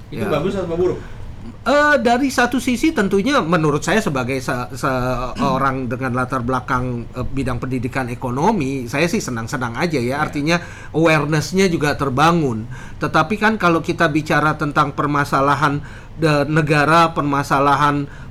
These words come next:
Speaker 2: publik kita, itu nggak hanya terbatas pada sisi ekonomi.
Speaker 1: Ya.
Speaker 2: Dan kelihatannya memang, eh,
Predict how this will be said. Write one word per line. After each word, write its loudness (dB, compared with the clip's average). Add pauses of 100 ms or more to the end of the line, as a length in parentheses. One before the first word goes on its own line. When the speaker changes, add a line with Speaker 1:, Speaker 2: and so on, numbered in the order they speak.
Speaker 2:
publik 2
kita, 4
itu 0
nggak 4
hanya 2
terbatas 0
pada -2
sisi -2
ekonomi. -2
Speaker 1:
Ya. -14 (260)
Speaker 2:
Dan 2 (320)
kelihatannya 4
memang, 4 (600)
eh, 4